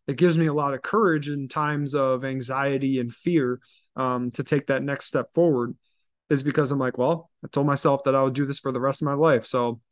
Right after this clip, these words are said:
I better figure it out," you know? So committing to something long-term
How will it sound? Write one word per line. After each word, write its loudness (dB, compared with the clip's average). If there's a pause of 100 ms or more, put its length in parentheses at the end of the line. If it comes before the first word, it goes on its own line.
(120)
I -8
better 2
figure 2
it 4
out," 2 (760)
you -2
know? -2 (880)
So 4
committing 6
to 4 (760)
something 0
long-term 2